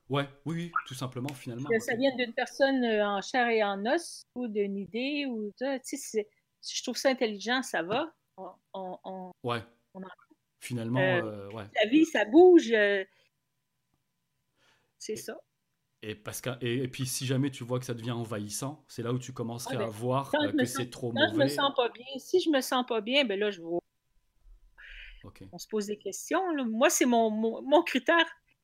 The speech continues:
Speaker 1: Non, non,
Speaker 2: Si
Speaker 1: mais
Speaker 2: j'ai
Speaker 1: oui.
Speaker 2: des questionnements ou si je me sens pas bien, je, oups, c'est quoi ça ? C'est, je, je, j'essaie de regarder. Puis, euh, on dirait que
Speaker 1: Hmm.
Speaker 2: quand je mets le doigt dessus, le, la chose s'éva-, s'évanouit. Et puis là, je me sens plus libre, plus, plus légère.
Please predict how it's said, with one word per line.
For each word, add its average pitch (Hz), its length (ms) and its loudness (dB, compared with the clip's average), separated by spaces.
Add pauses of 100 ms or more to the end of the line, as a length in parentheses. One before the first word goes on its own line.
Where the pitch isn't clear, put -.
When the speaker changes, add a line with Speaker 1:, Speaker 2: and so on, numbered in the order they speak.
(280)
Speaker 1:
Non, 151 120 2
non, 180 60 2
Speaker 2:
Si 180 60 6
Speaker 1:
mais - 80 10
Speaker 2:
j'ai 311 60 8
Speaker 1:
oui. 294 40 4
Speaker 2:
des 269 120 2
questionnements 254 760 0
ou 262 100 2
si - 320 0
je 285 100 -2
me 262 60 8
sens 254 240 2
pas 226 120 2
bien, 240 200 2 (180)
je, - 60 -4 (320)
oups, 226 300 0
c'est - 220 -8
quoi 277 160 0
ça ? - 280 -8 (880)
C'est, 196 480 0
je, 185 160 -2
je, 196 220 4
j'essaie 226 340 4
de 269 80 4
regarder. 220 480 4 (760)
Puis, 262 260 6
euh, 240 80 8
on 233 100 4
dirait 247 320 4
que 220 800 6
Speaker 1:
Hmm. 151 120 -8
Speaker 2:
quand 320 140 8
je 277 120 -2
mets 302 140 6
le 277 80 0
doigt 254 180 4
dessus, - 260 2
le, 247 640 10
la 233 140 6
chose 349 260 4
s'éva-, 240 520 0
s'évanouit. 247 760 2 (420)
Et 214 60 -8
puis - 140 -2
là, 294 140 8
je 285 100 0
me 262 60 4
sens 262 220 2
plus 277 180 2
libre, 254 360 4
plus, 247 380 -2
plus - 220 -4
légère. 214 560 2